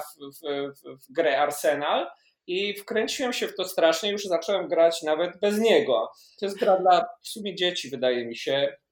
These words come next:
a więc, e, polega na tym, że tam wszyscy strzelają z sobą, a więc strzelam się z innymi dziećmi. Takie jest moje hobby teraz czterdziestoparoletniego faceta. I właśnie siedziałem przy komputerze do bardzo późna i rozważałem wyjście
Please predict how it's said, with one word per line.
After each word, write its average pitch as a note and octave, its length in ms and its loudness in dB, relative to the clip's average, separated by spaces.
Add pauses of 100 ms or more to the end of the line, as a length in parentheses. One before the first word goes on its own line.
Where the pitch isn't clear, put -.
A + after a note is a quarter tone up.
a C3+ 140 -4
więc, C#3+ 400 -4
e, C#3 320 0
polega F#3 340 4
na F#3 100 4
tym, F#3 160 -8
że E3 160 -10
tam D#3+ 140 -6
wszyscy E3 440 -6
strzelają D#3 600 2
z - 100 -8
sobą, A2 340 -4
a A2+ 80 -4
więc B2+ 220 -10
strzelam D3+ 580 -2
się D3+ 180 -6
z C#3 80 -10
innymi C#3+ 300 -6
dziećmi. C3 500 -6 (300)
Takie D3 240 2
jest C#3+ 160 -2
moje C#3+ 300 2
hobby A#2+ 380 6
teraz B2+ 300 -2
czterdziestoparoletniego C3+ 1080 -2
faceta. C#3 580 0 (600)
I D3+ 420 -4
właśnie D#3+ 340 0
siedziałem E3+ 680 0
przy - 160 -6
komputerze D#3 800 0
do D#3 120 -2
bardzo E3 280 6
późna E3+ 600 -2
i D3+ 300 -4
rozważałem E3 680 4
wyjście D#3+ 600 -2